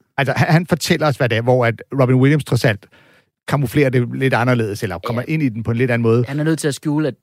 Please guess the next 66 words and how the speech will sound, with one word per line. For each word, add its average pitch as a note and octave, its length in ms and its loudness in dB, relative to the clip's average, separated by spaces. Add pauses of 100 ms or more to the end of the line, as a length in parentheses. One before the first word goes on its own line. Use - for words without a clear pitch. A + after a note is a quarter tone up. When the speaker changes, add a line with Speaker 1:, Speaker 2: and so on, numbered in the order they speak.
Speaker 2:
han B2+ 120 -6
er C3 40 -4
nødt C3+ 220 -4
til C3+ 80 -6
at A#2+ 80 -4
ligesom A#2+ 220 -10
sige, A2+ 160 -10
"Det A2+ 100 -8
er A#2 40 -4
en A#2 140 -6
joke A#2 180 -4
om A2+ 80 -6
skotter." G#2+ 520 -8
Speaker 1:
Ja, F#2+ 160 -2 (480)
ja. A2 160 -2 (960)
Speaker 2:
Og A2+ 260 -6 (400)
her C3+ 180 -2
er A#2+ 60 -2
noget, A#2 320 -4
de A2+ 80 -12
kunne G#2+ 160 -8
have G2+ 80 -6
fundet G2 240 -12
på, G2 240 -14
ikke? B2 120 -2
Speaker 1:
Ja, B2+ 80 -4 (320)
for C#3 60 4
Speaker 2:
Ja. B2+ 40 4
Speaker 1:
ligesom B2 220 0
at G#2+ 60 -4
sige, A#2 80 -2
det A#2+ 60 2
er A#2 40 4
dem, C3+ 180 2
der C#3+ 60 4
er A#2+ 40 2
skøre, F#2+ 400 -4
at A#2 100 -6
de C3+ 60 4
Speaker 2:
Ja, - 0 -
Speaker 1:
har A2+ 80 4
Speaker 2:
ja, G#2+ 60 -2
Speaker 1:
fået A#2 120 2
Speaker 2:
lige A2 100 2
Speaker 1:
den G#2 80 2
her A2 120 2
Speaker 2:
præcis. G2 180 -4 (440)
Speaker 1:
idé. D3 40 2
Øhm, G#2 600 0 (280)
men, F#3 220 0
og E3+ 100 -4
fordi E3 140 2
hvis D3+ 200 2
man C#3+ 100 2
nu, G3 140 2
øh, C3+ 280 4
sidder B2+ 180 -4
og A2 60 -2
lytter, C#3 220 4
og A#2+ 280 -4
selv G#3+ 200 0
har F#3+ 60 4
lyst F#3 180 2
til F3 80 -2
at C3 60 -4
lege B2+ 400 0